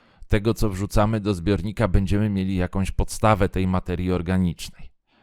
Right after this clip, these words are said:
tak? Albo będziemy mieli stricte podstawę amoniaku. Po tym, jak mamy w wyniku, e, amonifikacji, bodajże tak ten proces się nazywa, i on jest, y,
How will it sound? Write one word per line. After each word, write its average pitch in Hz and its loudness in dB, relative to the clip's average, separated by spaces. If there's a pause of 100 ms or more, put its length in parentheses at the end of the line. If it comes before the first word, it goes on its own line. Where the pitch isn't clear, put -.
(140)
tak? 120 2
Albo 139 4
będziemy 131 4
mieli 127 0
stricte - -2
podstawę 92 0
amoniaku. 87 -2 (680)
Po 165 4
tym, 160 0
jak 113 0 (300)
mamy 110 2
w 90 -12
wyniku, 110 0 (340)
e, 87 -2
amonifikacji, 117 0
bodajże 90 0
tak 101 0
ten 95 0
proces 95 2
się - -4
nazywa, 82 -2 (100)
i 90 -2
on 101 2
jest, 101 0
y, 80 0